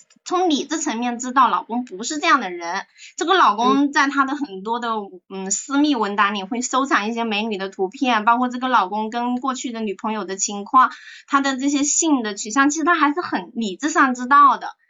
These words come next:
Speaker 1: 所以他也觉得这样对老公是不公平的。
Speaker 2: 嗯。
Speaker 1: 嗯，这样子就是一直下去不是一个，
Speaker 2: 嗯。
Speaker 1: 就，就是，嗯，白瞎了眼，他觉得就是这样子一直下去的话，如果我跟他这样闹着离婚了，其实也是白瞎了眼了，这些年的感情。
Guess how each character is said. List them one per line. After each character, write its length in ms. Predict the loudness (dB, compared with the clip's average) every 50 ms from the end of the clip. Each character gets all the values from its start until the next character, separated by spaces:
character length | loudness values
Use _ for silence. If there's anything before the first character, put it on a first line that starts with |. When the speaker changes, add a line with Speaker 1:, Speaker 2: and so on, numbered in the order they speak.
| _ _ _
Speaker 1:
所 140 | -8 -6 -4
以 20 |
他 160 | -2 -2 -2
也 80 | -2 -2
觉 100 | -2 -4
得 120 | -4 -2
这 60 | 0 2
样 180 | 2 2 2
对 80 | 2 2
老 160 | 2 0 0
公 160 | -2 -4 -8
是 100 | -10 -12
不 220 | -14 -12 -14 -14 -12
公 340 | -2 0 2 2 2 0
平 400 | -4 -6 -10 -14 -12 -12 -8 0
的。 220 | 2 2 2 2 0 -6 _ _ _ _ _ 2
Speaker 2:
嗯。 360 | 4 4 6 4 2 -2 -2
Speaker 1:
嗯， 20 | -2
这 80 | 2
样 180 | 4 4 4 4
子 220 | 0 -4 -8 -12 _ -20 -20 -18 _
就 140 | -10 -10 -6
是 60 | -4
一 140 | -4 -4 -4
直 120 | -6 -6
下 260 | -2 2 2 2 2
去 320 | 2 -2 -6 -8 -8 -8 -10 _
不 100 | -8 -6
是 220 | -6 -4 -4 -4 -4
一 100 | -4 -2
个， 220 | 0 0 0 0
Speaker 2:
嗯。 80 | -2 -4 _ _ _ _ _ _ _
Speaker 1:
就， 260 | -4 -2 -2 -2 -2 -6 _ _ _ _
就 140 | -6 -2 -2
是， 100 | 0 0 2 2 2 2 2 0 -4 -8 -10 -10 -10 -8
嗯， 420 | -8 -6 -6 -6 -8 -8 -12 -10 -4
白 180 | 0 0 0 0
瞎 260 | 2 2 4 4 4
了 80 | 4 0
眼， 260 | -4 -6 -8 -8 -10
他 120 | -10 -8
觉 100 | -8 -8
得 120 | -8 -8 -6
就 120 | -8 -10
是 60 | -8
这 100 | -2 0
样 160 | 2 2 2 0
子 140 | -2 -6 -6
一 160 | -8 -8 -10
直 100 | -10 -6
下 220 | 0 0 2 2
去 160 | 0 -2 -6 -6
的 140 | -4 0
话， 220 | 2 2 2 2 2
如 120 | -2 -4
果 240 | -4 -4 -4 -2 -4
我 100 | -4 -6
跟 140 | -6 -6 -4
他 160 | -2 -4 -2
这 80 | 0 0
样 160 | 0 2 2
闹 160 | 2 2 2
着 80 | 0 -4
离 220 | -4 -6 -6 -8
婚 220 | -8 -8 -8 -4
了， 220 | -2 -2 -2 -2 -2
其 120 | -6 -12
实 160 | -12 -10 -8
也 140 | -8 -8 -8
是 120 | -10 -6 -4
白 160 | -2 -2 -2
瞎 200 | 0 0 0 0
了 80 | 0
眼 220 | -2 -6 -6 -6 -8 -8
了， 80 | -10 -10
这 80 | -10
些 140 | -10 -8 -8
年 140 | -8 -8 -8
的 60 | -6
感 220 | -4 -4 -4 -4 -6
情。 280 | -10 -12 -12 -12 -12